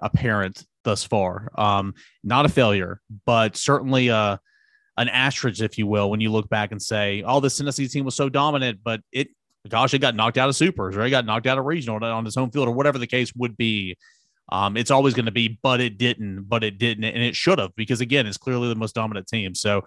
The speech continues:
I'm with you. You can't chalk it up as a failed season. You can't chalk it up as a, as a bust, if you will, because they've accomplished so much and they've, uh, they've done so much, and, and, and they won.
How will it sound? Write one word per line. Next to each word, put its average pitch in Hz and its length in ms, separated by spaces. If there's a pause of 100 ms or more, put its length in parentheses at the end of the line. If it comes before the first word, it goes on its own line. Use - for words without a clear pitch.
(260)
I'm 180 140
with 156 180
you. 92 100
You 110 220
can't 165 420 (720)
chalk 135 260
it 131 60
up 120 140
as 110 80
a 101 60
failed 120 380
season. 110 320
You 113 80
can't 123 220
chalk 120 240
it 113 80
up 110 220
as 101 180
a, 98 480
as 110 120
a 95 180
bust, 113 300
if 101 120
you 98 80
will, 95 200
because 98 300
they've 101 140
accomplished 107 500
so 110 200
much 104 340
and 101 80
they've, 98 240 (540)
uh, 92 160
they've 98 180
done 127 240
so 95 180
much, 90 300
and, 127 100
and, 156 200
and 151 200
they 156 60
won. 147 400